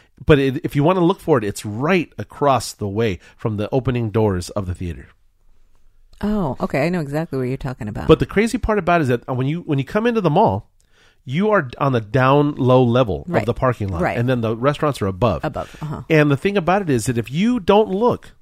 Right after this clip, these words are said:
Speaker 1: you, there's no indication. I mean, you have to look for the aprons, the awnings, uh, for the patio,
Speaker 2: Mm-hmm.
Speaker 1: and, and it doesn't really indicate Panini Grill from afar. Okay,
Speaker 2: Mm-hmm.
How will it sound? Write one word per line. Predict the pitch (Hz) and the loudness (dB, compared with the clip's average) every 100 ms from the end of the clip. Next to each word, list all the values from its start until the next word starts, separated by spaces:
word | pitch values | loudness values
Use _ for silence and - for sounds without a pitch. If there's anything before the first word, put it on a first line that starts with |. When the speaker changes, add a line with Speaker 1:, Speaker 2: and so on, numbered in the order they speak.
| - - - _ - | -20 -20 -20 _ -8
Speaker 1:
you, | 147 | -2
there's | 175 240 254 | 2 2 4
no | 214 247 | 4 4
indication. | 269 214 - 226 254 - 82 - _ _ _ _ - | 2 -4 -6 -4 -4 -4 -6 -10 _ _ _ _ 0
I | |
mean, | 165 151 | 2 4
you | 185 | 2
have | 254 | 2
to | 170 | 2
look | 151 180 - | 2 2 0
for | - | -2
the | 147 - | -2 -2
aprons, | 165 185 190 208 208 - - | -4 -2 -4 -4 -8 -12 -2
the | 131 | 2
awnings, | 151 175 196 214 - - _ _ _ - | 4 4 2 -4 -10 -18 _ _ _ -2
uh, | 143 | -2
for | - | -2
the | 131 | -2
patio, | 147 151 170 180 190 - | 0 2 2 0 -4 -6
Speaker 2:
Mm-hmm. | 208 214 - | -4 -4 0
Speaker 1:
and, | 143 143 | 2 2
and | 151 143 | 0 -2
it | 160 | -2
doesn't | 160 226 226 | -2 -2 -2
really | 233 233 | -2 -4
indicate | - 226 220 - 208 - | -4 -4 -4 -4 -6 -2
Panini | 190 190 202 190 123 - _ - | -2 0 0 0 -2 -6 _ -4
Grill | 175 170 101 | 2 2 2
from | - 147 | 0 0
afar. | 131 - 117 67 _ _ _ _ _ 92 | 0 2 0 0 _ _ _ _ _ -12
Okay, | 113 120 | -10 -6
Speaker 2:
Mm-hmm. | 185 202 | -4 -4